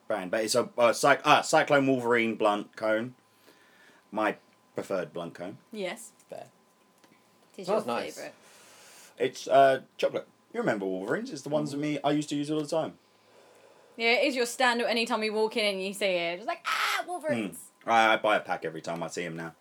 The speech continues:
Speaker 3: Nice one, bub.
Speaker 1: Yeah. Obviously, for that, obviously
Speaker 3: <laughs>
Speaker 1: you've got the superhero reference and everything. And you, but we are, um, my, my, uh, it's a two strainer, so it's a salad.
Speaker 2: It's a nice little cocktail.
Speaker 1: Uh, my strain is just straight up skunk.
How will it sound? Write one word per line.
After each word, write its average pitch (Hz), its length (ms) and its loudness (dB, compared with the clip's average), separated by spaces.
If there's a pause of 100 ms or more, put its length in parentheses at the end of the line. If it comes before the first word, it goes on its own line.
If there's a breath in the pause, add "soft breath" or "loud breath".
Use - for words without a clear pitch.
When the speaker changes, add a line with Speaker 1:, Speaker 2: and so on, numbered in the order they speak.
(140)
Speaker 3:
Nice 123 160 -8
one, 110 100 -10
bub. 117 220 -4 (600)
Speaker 1:
Yeah. 104 140 -4 (760 soft breath)
Obviously, 85 500 -4
for 87 80 -10
that, 82 180 -4 (140)
obviously 92 260 2
Speaker 3:
<laughs> - 40 2
Speaker 1:
you've 80 100 -4
got 95 140 -2
the 80 60 -10
superhero 90 480 -2
reference 87 400 -4
and 85 80 -12
everything. 87 360 -8 (580 loud breath)
And 123 320 2 (240)
you, 151 460 2
but 147 200 6
we 147 120 2
are, 151 240 4
um, 143 400 2 (280)
my, 117 200 -6
my, 127 140 0
uh, 135 140 4
it's 131 220 2
a 131 40 -4
two 180 360 -2
strainer, 139 400 0
so 127 140 -4
it's 110 80 -6
a 98 60 -6
salad. 147 540 2 (180)
Speaker 2:
It's - 140 -20
a 202 40 -16
nice 202 180 -8
little 196 240 -4
cocktail. 220 680 0 (500 soft breath)
Speaker 1:
Uh, 120 180 4
my 135 220 2
strain 135 480 2
is 113 340 -2
just 104 200 -4
straight 104 220 0
up 113 100 0
skunk. 95 320 -10